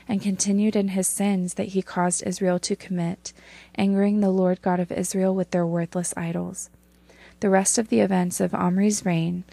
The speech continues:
along with his accomplishments and the might he exercised, are written in the historical record of Israel's kings.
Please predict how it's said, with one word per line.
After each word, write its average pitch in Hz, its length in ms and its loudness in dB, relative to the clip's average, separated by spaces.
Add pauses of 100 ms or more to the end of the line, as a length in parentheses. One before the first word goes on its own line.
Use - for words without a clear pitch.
(320)
along 196 300 4
with 214 160 2
his 233 140 2
accomplishments 185 960 -2
and 190 220 0
the 185 40 2
might 180 280 0
he - 180 -6
exercised, 175 880 -4 (380)
are 196 160 4
written 202 240 2
in 202 140 4
the 190 40 2
historical 185 680 0
record 180 400 0
of 170 160 -2
Israel's 175 480 -4
kings. 170 560 -6